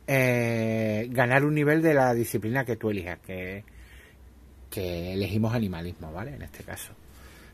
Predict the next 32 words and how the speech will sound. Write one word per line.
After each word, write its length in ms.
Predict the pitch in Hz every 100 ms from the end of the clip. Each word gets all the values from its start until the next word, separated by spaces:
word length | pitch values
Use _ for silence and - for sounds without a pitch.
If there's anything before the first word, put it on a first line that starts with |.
| -
Eh, 480 | 104 95 92 87 - - - - - - -
y 460 | 180 175 170 156
esta 180 | 139 -
carta 280 | 135 135 -
pues 160 | 156
se 120 | - 110
queda 680 | 101 98 98 98 92 90 92
en 100 | 107
el 80 | 101
vampiro 800 | 110 110 214 143 98 98 101 107 - - - - - -
que 120 | -
ha 40 | 113
sido 200 | - 117
elegido. 380 | 135 208 101 - -
O 40 |
sea, 140 | - 85
tú 180 | 87
le 100 | 90
pones 200 | 92 101
esta 140 | 107 120
carta 240 | 135 139
y 40 | 156
representa 540 | 98 92 - 92 113
pues, 360 | 107 95 85 85 - - - - - -
pues 160 | 85 85
eso, 240 | - 78
que 140 | -
es 60 | 92
anarquista 520 | 101 104 107 147 -
y 60 | 165
que 100 | 135
tiene 600 | 104 98 95 92 90 92